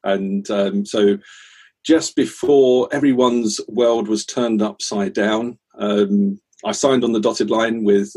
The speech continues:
Enzo, the chief exec. We were very happy, you know, both, both of us about this. And then covid happened.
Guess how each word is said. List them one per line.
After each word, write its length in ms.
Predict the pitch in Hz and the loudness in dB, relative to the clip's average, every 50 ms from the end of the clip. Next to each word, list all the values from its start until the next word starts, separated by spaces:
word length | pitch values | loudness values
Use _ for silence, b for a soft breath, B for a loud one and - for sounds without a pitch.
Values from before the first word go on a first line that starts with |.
| - 113 | -4 -4
Enzo, 400 | 120 113 107 101 117 113 120 117 | -2 0 0 0 0 -2 -2 -2
the 80 | 110 | -2
chief 260 | 107 - 120 107 - 110 | 0 0 -2 -2 -2 -6
exec. 420 | 101 - - 113 104 123 107 104 - | -8 -4 -2 0 0 0 -2 -4 -2
We 120 | 107 107 104 | -2 0 0
were 60 | 101 | 0
very 220 | 131 127 110 104 | 0 0 0 0
happy, 280 | 101 117 113 - - 123 | 0 -2 -6 -2 0 0
you 540 | 117 110 104 - _ _ _ - 113 131 117 | 2 0 0 -4 _ _ _ -12 -6 -4 -2
know, 120 | 107 107 | -2 -2
both, 260 | 101 117 117 117 110 - - _ _ - | 0 0 -2 -2 -2 -6 -12 _ _ -4
both 220 | 113 117 107 104 | -2 -2 -2 -2
of 100 | 104 107 | -2 -2
us 180 | 110 101 - 107 | -2 -4 -4 -4
about 260 | 101 107 107 101 98 | -4 -4 -4 -2 -2
this. 260 | 101 101 - - - B B B B B B B B B B B B B B B B B _ - | -2 -2 -2 -6 -14 B B B B B B B B B B B B B B B B B _ 2
And 100 | 175 196 | 4 4
then 160 | 196 180 165 | 4 4 2
covid 380 | - - 139 113 104 95 - - | -2 -2 -2 -2 -2 -4 -8 -12
happened. 380 | - - - _ - 113 - | -14 -20 -20 _ -20 -20 -20